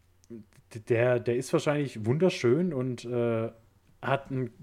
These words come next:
Körper, für den alle beneiden, aber ich finde, der hat so ein Backpfeifengesicht. Ich weiß nicht, ich finde den, ich finde den komisch. Ich, ich weiß es nicht. Und ich muss auch sagen, es hat sehr, sehr lange gedauert, bis ich gemerkt habe, warum mir Max Cartwright, äh, beziehungsweise Taissa Farmiga so bekannt vorkommt,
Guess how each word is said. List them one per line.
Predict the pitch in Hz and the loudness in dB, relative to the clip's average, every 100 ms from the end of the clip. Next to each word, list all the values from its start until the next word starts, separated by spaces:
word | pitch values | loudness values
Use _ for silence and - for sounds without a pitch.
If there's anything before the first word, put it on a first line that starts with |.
| - | -12
Körper, | - 123 135 165 | 0 2 4 2
für | - 139 | 0 -2
den | 123 131 | -2 -4
alle | - 117 165 | -2 0 2
beneiden, | 135 117 104 131 160 - | 2 2 0 0 -2 -8
aber | 101 | -10
ich | - | -6
finde, | 160 | -6
der | 117 | -4
hat | |
so | - | -4
ein | 123 | -2
Backpfeifengesicht. | 151 - - 101 101 101 98 120 | -4 -4 -4 -6 -6 -10 -10 -14
Ich | - | -2
weiß | 147 123 | -2 0
nicht, | 117 | -6
ich | - | -6
finde | 143 135 131 | -6 -4 -4
den, | - - - - - _ - | -6 -18 -20 -20 -20 _ -12
ich | - | -4
finde | 151 143 | -2 -2
den | |
komisch. | 120 131 127 104 | 2 4 4 0
Ich, | 131 123 - - _ - | -4 -10 -14 -20 _ 0
ich | 131 117 | 2 6
weiß | 127 120 | 6 6
es | 104 | 0
nicht. | 127 - - - - - _ _ | -4 -4 -18 -20 -20 -20 _ _
Und | 139 | 2
ich | 147 | 6
muss | 175 156 | 6 6
auch | 131 | 8
sagen, | 147 151 | 8 8
es | 123 | 4
hat | 139 113 | 2 0
sehr, | 101 123 160 151 | 2 6 8 8
sehr | 117 139 135 | 8 6 6
lange | 123 131 131 | 6 2 2
gedauert, | 120 127 120 117 117 | 4 6 6 6 2
bis | 120 | -2
ich | 117 | -4
gemerkt | - 117 120 127 | -4 0 0 0
habe, | 135 107 | -2 0
warum | 117 123 | 0 2
mir | 120 110 | 2 0
Max | 107 120 131 - - _ _ | 2 2 0 -8 -16 _ _
Cartwright, | - 127 127 - 120 107 117 123 - | -2 0 0 0 2 2 2 0 -6
äh, | 120 110 | -6 -4
beziehungsweise | 107 135 123 113 110 107 | -4 -4 0 0 -2 -4
Taissa | 131 127 123 | -4 -4 -4
Farmiga | - 120 120 123 110 | -4 -4 -2 -2 -2
so | 113 | -4
bekannt | - 120 127 | -4 -4 -4
vorkommt, | - 107 107 120 | -6 -6 -4 -6